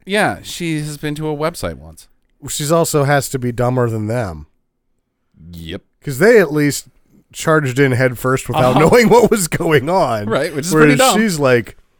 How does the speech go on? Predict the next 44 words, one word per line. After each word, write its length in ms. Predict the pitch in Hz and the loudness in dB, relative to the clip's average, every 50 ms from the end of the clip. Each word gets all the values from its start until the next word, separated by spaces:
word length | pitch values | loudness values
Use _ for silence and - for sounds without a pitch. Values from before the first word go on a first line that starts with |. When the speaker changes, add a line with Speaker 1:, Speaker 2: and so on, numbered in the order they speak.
| _ _ _ _ _ | _ _ _ _ _
Speaker 2:
"Yeah, 180 | 135 160 180 | -2 0 2
that 220 | 180 151 156 180 - | 2 2 0 0 0
sounds 340 | - 170 147 139 135 123 113 | 0 0 2 2 2 0 0
like 180 | 127 131 123 | 0 0 0
a 60 | 131 | 0
really 240 | 127 135 170 185 175 | -2 0 2 2 0
terrible 460 | 160 - 180 170 170 175 160 165 170 | 2 2 2 2 2 2 2 2 2
idea. 420 | 165 160 156 147 156 175 170 131 104 | 2 2 0 0 0 0 2 0 0
I'm 220 | 87 95 101 113 | -2 -4 -2 0
in. 420 | 120 131 139 131 117 101 92 80 76 | 2 2 2 2 0 -2 -6 -6 -8
Speaker 1:
Let's 200 | 101 95 90 - | -10 -12 -12 -6
do 140 | 117 127 151 175 180 175 185 185 190 190 190 185 190 185 | -2 0 0 0 0 0 0 0 0 0 0 0 -2 -2
this. 160 | 160 - - | -4 -6 -6
Speaker 2:
Let's 220 | 127 156 160 143 123 | -6 -6 -6 -8 -14
do 360 | 101 92 87 92 120 120 110 | -16 -14 -6 -2 -2 -2 -2
it. 180 | 98 90 85 _ _ _ _ - 147 | -4 -6 -10 _ _ _ _ -16 -8
You're 120 | 120 127 131 | -8 -4 -2
gonna 200 | 143 143 131 131 | 0 0 2 2
need 180 | 139 139 127 | 0 0 2
my 160 | 123 135 135 127 | 2 0 0 2
help 380 | - 160 160 139 117 113 107 | 2 2 2 2 0 -4 -6
because 280 | 113 117 - 139 135 120 | -8 -8 -4 -4 -4 -2
I'm 220 | 127 127 131 127 | -2 -2 -2 -2
stupid." 560 | 120 - - - 156 147 135 - 85 71 67 - _ _ _ _ _ _ _ _ _ _ _ _ _ _ _ | -4 -8 -6 -4 -4 -4 -4 -6 -10 -12 -12 -16 _ _ _ _ _ _ _ _ _ _ _ _ _ _ _
Speaker 1:
So 240 | _ - 233 254 240 | _ 0 2 4 4
their 140 | 247 240 240 | 4 2 2
next 240 | 269 294 311 - | 0 -2 -2 -2
step 340 | - - 143 117 107 131 - - | -2 -2 0 0 0 -4 -6 -6
in 160 | - 143 143 139 | -6 -4 -4 -2
the 220 | 135 135 139 127 | -4 -4 -4 -6
plot 260 | - - 139 139 139 | -4 -2 -2 -2 -2
of 100 | 139 127 | -2 -4
this 160 | 131 123 - | -6 -8 -6
movie 400 | - 113 113 113 151 170 185 175 | -4 -4 -4 -2 -2 -6 -6 -4
is 160 | - 196 202 202 | -4 -6 -6 -4
to 120 | - 247 254 | -6 -8 -6
wander 300 | 240 269 294 294 302 277 | -4 -4 -4 -2 -2 -2
around 240 | 254 262 269 285 269 | -2 -2 -2 -4 -6
with 120 | 247 233 | -8 -12
candles. 600 | - - 269 311 330 285 233 120 82 - - - _ _ - - | -10 -8 -8 -6 -6 -6 -6 -6 -8 -12 -16 -18 _ _ -14 -6
Speaker 2:
Uh, 300 | 113 123 123 123 117 110 | -2 0 0 0 0 -2
you 120 | 110 123 131 | -4 -4 -4
know, 140 | 147 147 135 | -2 -2 -2
also, 520 | 120 143 170 - - 92 82 78 80 82 | -2 -2 -4 -4 -6 -8 -8 -8 -10 -12